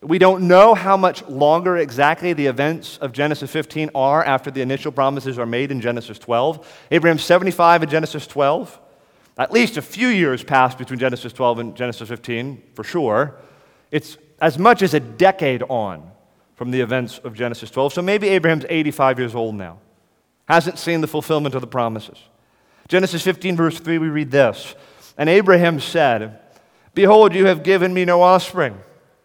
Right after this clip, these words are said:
and a member of my household will be my heir.'" That's Eleazar of Damascus, someone who's not actually his blood relation. "And behold, the word of the Lord came to him. 'This man shall not be your heir. Your very own son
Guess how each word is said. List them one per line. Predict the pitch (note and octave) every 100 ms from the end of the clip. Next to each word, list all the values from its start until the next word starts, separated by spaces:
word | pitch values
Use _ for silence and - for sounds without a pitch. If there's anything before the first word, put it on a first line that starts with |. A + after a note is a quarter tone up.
| _ _ _ -
and | C3
a |
member | F3+ G3+ F#3+
of |
my | F3 E3+
household | G3+ F#3+ - D3+ C3
will | B2+
be | C#3+
my | C3+ C3 C3+
heir.'" | B2+ F#2+ F2+
That's | A2 B2+ - -
Eleazar | D#3 D3 D3+ D3+ C3 B2+
of | A2+
Damascus, | A#2+ A#2+ B2 B2+ - A2
someone | - B2+ A#2+
who's | A2
not | B2+ B2
actually | B2 - A2+
his | G#2+
blood | G2 A#2 G#2+
relation. | G#2 G#2+ A2 G#2 F#2+ _ _ _ _ _ _ _ _ _
"And | D#3
behold, | A3+ F3+ A3+ G3+ E3+
the | E3
word | F#3 F3+
of | D#3+
the |
Lord | D#3+ D#3+ -
came | D3 C#3 C3+
to | A2
him. | G#2 F2+ F2+ _ _ _ _ _ _ _ _ -
'This | E3+ G#3+ F3+
man | G3 G3+ F3 C3+
shall | - C#3+
not | D#3 E3 D#3
be | D#3+
your | D3+ C#3+
heir. | C3+ A#2+ F2+ - _ _ _ _ _ _ _ _ _ -
Your | F3+ E3+
very | D3+ G#3 G3+ F3 E3+
own | F3+ E3
son | C#3 - F3 D3+ A2 F2